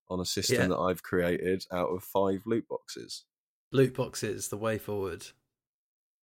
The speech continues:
Speaker 2: So
Speaker 1: Yeah.
Speaker 2: not stars, not one out of ten, it's loot boxes.
Speaker 1: It's loot boxes. Out of fives, you know. A five loot box, we're talking about something like Resident Evil two Remake.
Speaker 2: Yeah, okay.
Speaker 1: Yeah,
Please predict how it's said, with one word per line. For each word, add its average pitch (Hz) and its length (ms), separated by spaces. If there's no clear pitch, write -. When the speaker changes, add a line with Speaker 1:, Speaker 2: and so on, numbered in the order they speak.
Speaker 2:
So 123 120
Speaker 1:
Yeah. 117 80
Speaker 2:
not 120 140
stars, 120 580
not 113 200
one 117 160
out 95 140
of - 60
ten, 104 440
it's - 100
loot 104 200
boxes. - 500
Speaker 1:
It's 92 200
loot 90 220
boxes. - 640
Out 104 160
of 90 80
fives, 90 600
you 101 80
know. 92 260
A 98 80
five 110 320
loot 104 200
box, 101 300
we're 101 80
talking 98 320
about 92 180
something 92 220
like 90 140
Resident 90 280
Evil 87 200
two 95 240
Remake. 101 520
Speaker 2:
Yeah, 127 340
okay. 113 420
Speaker 1:
Yeah, 101 300